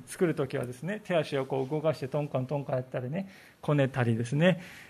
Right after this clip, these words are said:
えー、貼ったり切ったり、なんか材料を使って、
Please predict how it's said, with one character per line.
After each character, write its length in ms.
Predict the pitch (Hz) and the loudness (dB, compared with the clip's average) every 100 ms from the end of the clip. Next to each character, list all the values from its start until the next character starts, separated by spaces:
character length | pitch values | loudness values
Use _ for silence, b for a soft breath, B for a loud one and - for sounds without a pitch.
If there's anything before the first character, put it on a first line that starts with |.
| - | -6
え 420 | 160 - - - | -4 -2 -2 -4
ー、 20 | |
貼 140 | - 131 | -2 -2
っ 100 | - | 4
た 120 | 135 | 4
り 100 | 120 | 4
切 120 | 147 | 0
っ 20 | |
た 180 | 131 135 | 4 4
り、 100 | 113 - - - _ B B B B B - | 4 0 -20 -20 _ B B B B B 4
な 140 | 156 | 4
ん 40 | 160 | 6
か 100 | 123 | 8
材 240 | 151 180 | 8 8
料 140 | 180 | 6
を 60 | 156 | 2
使 160 | - 117 | -2 -10
っ 60 | |
て、 320 | - - 110 | -10 -10 -12